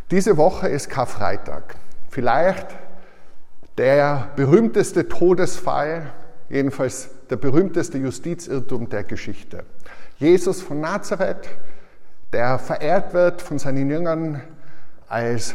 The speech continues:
Rabbi, als Wundertäter, als Prophet, ja, als Messias, als Sa-, Sohn Gottes, wird verurteilt zum Tod, wird erniedrigt,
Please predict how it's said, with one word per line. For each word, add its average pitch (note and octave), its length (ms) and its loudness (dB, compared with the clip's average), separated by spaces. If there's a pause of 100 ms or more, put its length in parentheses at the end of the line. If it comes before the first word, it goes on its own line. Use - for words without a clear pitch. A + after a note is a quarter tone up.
(140)
Rabbi, E3 400 2
als - 240 2
Wundertäter, E3+ 560 2
als E3+ 160 -6
Prophet, F3 440 -2
ja, D#3+ 200 0
als D3+ 260 -4
Messias, - 600 -2
als C3 260 -4
Sa-, C3 240 -2
Sohn C3+ 260 2
Gottes, E3 560 0
wird E3+ 380 2 (1800)
verurteilt D#3+ 600 2
zum C3+ 240 0
Tod, B2+ 360 -6 (380)
wird B2+ 200 -6
erniedrigt, C#3+ 640 -2